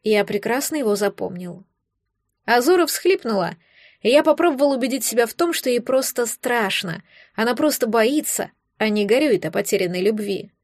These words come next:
Вскоре мертвеца вынули из воды, положили на траву, и шеф Гемини, понимая женские чувства, махнул мне рукой.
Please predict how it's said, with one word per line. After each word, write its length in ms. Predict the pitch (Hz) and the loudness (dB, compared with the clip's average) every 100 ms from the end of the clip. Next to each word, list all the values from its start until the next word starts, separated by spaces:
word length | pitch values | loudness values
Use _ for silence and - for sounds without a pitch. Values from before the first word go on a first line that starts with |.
| _ _ _ _ _ _ | _ _ _ _ _ _
Вскоре 380 | - - 392 370 | -6 2 4 4
мертвеца 500 | 285 233 254 - 302 | 2 0 -2 0 2
вынули 300 | 277 247 214 | 2 2 2
из 140 | 185 | 2
воды, 340 | 190 196 226 311 | 0 0 0 0
положили 500 | 254 214 220 269 233 | 0 0 0 0 0
на 180 | 202 | 0
траву, 380 | 175 202 190 262 | -2 -4 -2 0
и 60 | 311 | 0
шеф 260 | - 277 | 0 -2
Гемини, 440 | 214 214 349 269 214 | -2 0 0 0 -4
понимая 380 | 202 208 226 214 | -2 -2 0 0
женские 400 | 208 202 - 202 | 0 -2 -6 -4
чувства, 400 | 339 381 - 285 | -2 -2 0 -2
махнул 460 | 226 - 208 269 | -2 -4 -2 -2
мне 200 | 240 208 | -2 -2
рукой. 560 | 214 220 - 165 - | -2 -4 -4 -4 -6